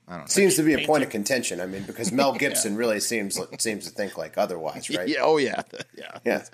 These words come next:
Speaker 2: I mean
Speaker 1: Big, big point of contention out there in the world. <laughs>
Speaker 3: Hey, it's Hanukkah.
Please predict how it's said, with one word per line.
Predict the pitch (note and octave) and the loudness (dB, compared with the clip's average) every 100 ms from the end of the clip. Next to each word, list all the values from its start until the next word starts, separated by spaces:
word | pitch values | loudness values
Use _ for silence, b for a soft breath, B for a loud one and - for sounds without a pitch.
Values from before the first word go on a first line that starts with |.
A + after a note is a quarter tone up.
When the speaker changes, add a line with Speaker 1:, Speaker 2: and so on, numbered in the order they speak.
| _ | _
Speaker 2:
I | A2+ | 0
mean | B2 | 2
Speaker 1:
Big, | C3 - | 2 0
big | F3 - | -2 2
point | D#3 | 0
of | C3+ | 2
contention | A#2 A2+ A#2 G#2 | -2 0 -2 -4
out | F2+ - | -10 -8
there | F2 | -6
in | G2 | -4
the | G2 | -2
world. | G2 - | 2 2
<laughs> | - G#3 - G3 - G3+ - A#3+ A3 A3+ - G3 - G3 - - G3+ G#3 G3 - G3+ B B - | 4 2 4 2 2 -2 0 -2 -2 -4 -6 -12 -12 -16 -16 -18 -18 -16 -16 -14 -14 B B -8
Speaker 3:
Hey, | D3 C#3+ | -6 -6
it's | - | -4
Hanukkah. | F3+ F#3+ E3+ D#3+ D3 | -2 0 -2 -2 -6